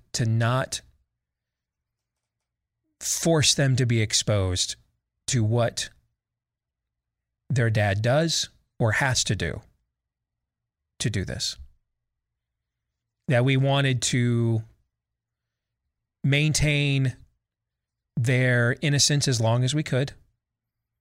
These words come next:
We wanted them to enjoy their childhood.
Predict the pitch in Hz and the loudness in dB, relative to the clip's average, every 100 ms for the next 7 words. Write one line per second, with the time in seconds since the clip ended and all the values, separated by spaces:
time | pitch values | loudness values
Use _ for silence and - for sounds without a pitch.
0 | _ _ _ - - - _ _ _ _ | _ _ _ -20 -20 -20 _ _ _ _
1 | _ _ - 135 156 165 151 147 143 131 | _ _ 0 2 2 2 2 2 2 2
2 | 147 135 123 - - 113 98 95 90 76 | 0 0 0 -2 0 0 0 -2 -6 -6